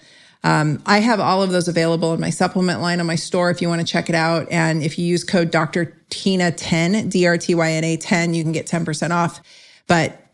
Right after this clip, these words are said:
those are some great standbys, and there's some other great products in there. My favorite magnesium supplement for all around is my Relax Tonic. It's my number one selling product. I've got two magnesiums in my store, and the Relax Tonic is just, it's good for so many things. It's, it's incredible.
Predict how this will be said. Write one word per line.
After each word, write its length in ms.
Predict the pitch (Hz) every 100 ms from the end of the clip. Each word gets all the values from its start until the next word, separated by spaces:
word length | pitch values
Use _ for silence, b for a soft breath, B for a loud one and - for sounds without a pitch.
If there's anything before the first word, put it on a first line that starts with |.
| -
those 320 | 180 208 208
are 80 | 208
some 180 | - 180
great 300 | 180 170 139
standbys, 560 | - 175 175 165 165
and 80 | 190
there's 140 | 202 202
some 100 | 170
other 180 | 170
great 240 | 165 156 110
products 340 | 160 147 147
in 60 | 165
there. 100 | 165
My 140 | 180
favorite 320 | 175 254 285
magnesium 560 | 247 208 190 208 196 175
supplement 540 | - 180 - 175 160
for 160 | - 175
all 260 | 190 185 180
around 460 | 170 175 165 165
is 220 | - 160
my 100 | 160
Relax 420 | 151 151 156 151 -
Tonic. 340 | 123 123 143
It's 160 | 165 -
my 120 | 180
number 240 | 175 175
one 160 | 170 165
selling 280 | 160 156 156
product. 500 | 156 156 151 - - B -
I've 100 | 190
got 180 | -
two 180 | - 233
magnesiums 640 | 214 180 175 180 175 156 160
in 60 |
my 100 | 151
store, 340 | 147 - 160 156
and 100 | 156
the 40 |
Relax 340 | 160 165 160
Tonic 320 | - 156 139 135
is 280 | 123 -
just, 460 | - - - - _
it's 240 | - 185 -
good 200 | 185 175
for 120 | 165
so 260 | - 185 165
many 200 | 151 143
things. 320 | - 156 165
It's, 220 | 165 -
it's 200 | 175 175
incredible. 520 | 165 160 123 76 -